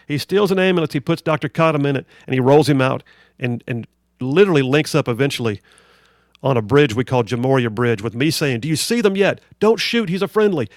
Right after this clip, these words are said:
And we're going back and forth on how to get them linked up. They got him in the cache, which was no small thing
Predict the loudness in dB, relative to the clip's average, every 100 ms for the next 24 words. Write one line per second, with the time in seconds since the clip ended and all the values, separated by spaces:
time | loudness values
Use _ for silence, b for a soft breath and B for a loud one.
0 | b -6 -2 0 0 0 -2 -4 -4 -4
1 | -4 -4 -6 -4 -6 -6 -6 -6 -6 -8
2 | -8 _ _ _ _ -8 -2 0 2 0
3 | -2 -4 -8 -10 -10 -14 -18 _ _ _
4 | _ -8 -4 -2 0 -2 -2 -4 -4 -8
5 | -10